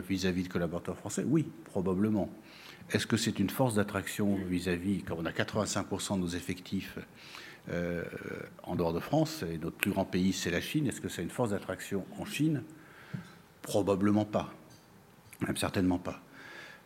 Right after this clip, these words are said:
Euh, je, mais par contre, je pense qu'une entreprise doit avoir une racine. On a une racine française. Moi, je crois qu'on doit être fier d'avoir une racine française. Comme je l'ai dit, on a décidé, euh, d'investir massivement en France. Si un jour on me reproche quelque chose,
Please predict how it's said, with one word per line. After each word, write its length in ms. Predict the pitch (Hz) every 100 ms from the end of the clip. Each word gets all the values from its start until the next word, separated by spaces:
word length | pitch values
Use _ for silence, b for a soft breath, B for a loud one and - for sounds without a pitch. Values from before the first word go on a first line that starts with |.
| -
Euh, 220 | - -
je, 60 | -
mais 100 | 110
par 160 | 113 117
contre, 160 | 170 127
je 60 |
pense 240 | 117 123 -
qu'une 160 | 104
entreprise 420 | 101 107 - 120
doit 220 | 107 107 104
avoir 180 | 101
une 120 | 98 87
racine. 380 | 87 - 110
On 160 | 107 85
a 60 | 127
une 140 | 117
racine 260 | 92 - 92
française. 380 | - - 98
Moi, 100 | 104 78
je 60 |
crois 160 | - 92
qu'on 140 | 92
doit 160 | 87 82
être 100 | -
fier 300 | - 117 110
d'avoir 280 | 87 85 85
une 80 |
racine 300 | 82 82 92
française. 580 | - - - 92 113 - - - -
Comme 140 | 90
je 80 | 90
l'ai 80 | 90
dit, 140 | 104
on 120 | 87
a 60 | 78
décidé, 800 | 82 117 117 110 98 113 107 85
euh, 220 | 85 82 B B 120
d'investir 640 | 113 110 110 - - 113
massivement 360 | 98 95 98 98
en 40 |
France. 200 | 139 180
Si 80 | 127
un 80 | 120
jour 160 | 160
on 40 | 123
me 80 | 98
reproche 280 | 98 104
quelque 240 | 101 87 92
chose, 320 | 147 175